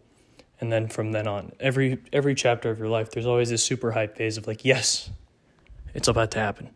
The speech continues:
It's soon. I've been waiting a long time for this. Let's go." And, you know, just remember that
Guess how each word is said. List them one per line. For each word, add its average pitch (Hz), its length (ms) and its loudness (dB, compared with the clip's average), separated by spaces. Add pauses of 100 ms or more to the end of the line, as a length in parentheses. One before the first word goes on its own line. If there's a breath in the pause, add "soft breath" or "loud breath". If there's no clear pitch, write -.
(220)
It's - 180 0
soon. 117 280 2 (720 soft breath)
I've 113 100 -2
been 113 120 2
waiting 113 220 6
a 110 60 2
long 110 260 2
time 110 220 -2
for 107 100 -12
this. - 340 -10 (180)
Let's 117 140 -4
go." - 280 -2 (2500 soft breath)
And, 110 400 -2 (1400 soft breath)
you 120 80 -2
know, 113 100 2
just 117 220 0
remember 127 440 4
that 113 340 2